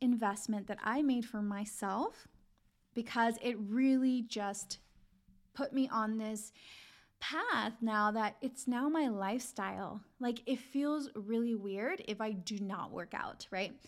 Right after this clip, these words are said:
So such a great, um, way of holding, you know, having someone hold you accountable for, for your actions, right? Because you have to report to them, check in with them,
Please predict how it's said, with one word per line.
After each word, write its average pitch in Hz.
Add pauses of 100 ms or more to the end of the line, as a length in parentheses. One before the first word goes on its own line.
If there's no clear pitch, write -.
(180)
So 240 (880)
such 349
a 349
great, 233 (120)
um, 208
way 233
of 220 (380)
holding, 254
you 233
know, 208
having 254
someone 240
hold 220
you 233
accountable 214 (360)
for, 226
for 220
your 208
actions, 190
right? 190
Because 208
you 226
have 247
to 233
report 269
to 381
them, 349
check 233
in 349
with 349
them, 330